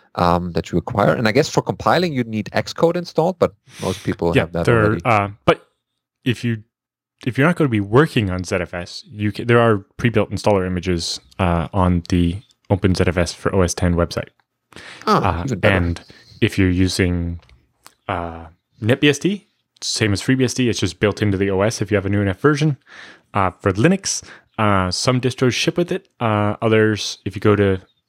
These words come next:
Speaker 2: Z F S on Linux dot org, they'll have, you know, R P M packages for cent O S or, uh, you know, apt packages for Debian or whatever, and you just install it.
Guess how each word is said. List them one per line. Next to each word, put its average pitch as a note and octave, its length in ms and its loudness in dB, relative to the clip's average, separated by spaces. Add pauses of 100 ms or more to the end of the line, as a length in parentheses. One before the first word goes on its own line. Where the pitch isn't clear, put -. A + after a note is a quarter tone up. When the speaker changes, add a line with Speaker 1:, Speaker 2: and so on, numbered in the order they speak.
(180)
Speaker 2:
Z G#2 160 0
F G#2 80 0
S G2+ 140 -2
on G2 120 2
Linux G2+ 240 0
dot G#2 180 0
org, B2+ 320 2 (300)
they'll G2+ 140 0
have, F#2 480 -2 (340)
you G#2+ 80 -2
know, F2+ 160 -2
R F#2+ 160 2
P - 160 -2
M G2 100 0
packages F#2+ 480 0
for A2 140 -2
cent G2 260 0
O F#2+ 100 -2
S F#2+ 360 -2
or, F2 480 0 (460)
uh, F2 400 -6
you G2+ 120 -10
know, E2+ 140 -8 (440)
apt F#2 280 -4
packages F#2 420 -2
for G#2+ 120 -4
Debian G#2+ 300 0
or F#2 60 -2
whatever, F#2+ 320 -6 (320)
and F#2 200 -6
you F#2 80 -8
just - 220 -12
install A#2+ 300 -2
it. - 80 -12